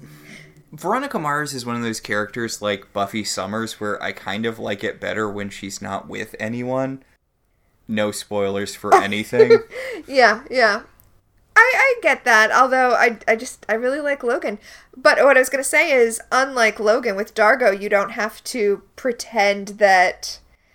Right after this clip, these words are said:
Speaker 2: bum fights never happened.
Speaker 1: Mm.
Speaker 2: Like, there's nothing, there's nothing that Dargo does on the show that is as bad as what Logan does in the pilot that you have to kind of pretend didn't happen before they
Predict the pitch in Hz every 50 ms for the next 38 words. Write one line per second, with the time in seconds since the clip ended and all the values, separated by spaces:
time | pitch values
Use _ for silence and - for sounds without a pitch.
0 | _ _ _ _ _ _ - 202 196 269 285 247 - - 156 151 156 151 - -
1 | 185 170 151 - 135 208 220 143 139 - - 120 117 95 - - - - - -
2 | 113 101 95 101 - - _ _ _ _ _ _ _ _ _ _ _ _ _ _
3 | _ _ _ 214 233 208 - - 240 277 - 269 285 277 269 294 294 - 302 294
4 | 294 254 - - 214 240 247 254 240 254 254 262 277 277 - 277 277 269 240 208
5 | 208 220 208 214 214 220 220 202 202 196 208 220 208 202 196 196 - 214 196 202
6 | 196 202 180 185 196 196 196 202 - 196 160 147 175 - 185 185 190 180 123 180
7 | 180 175 175 175 170 175 180 170 175 - 170 165 147 - 202 165 139 143 170 196
8 | 202 - 196 - - 196 196 175 151 - - - - 143 151 - - 185 - -
9 | 123 113 107 - - - 196 196 92 - - - 180 - - - - - 123 107
10 | - - - 202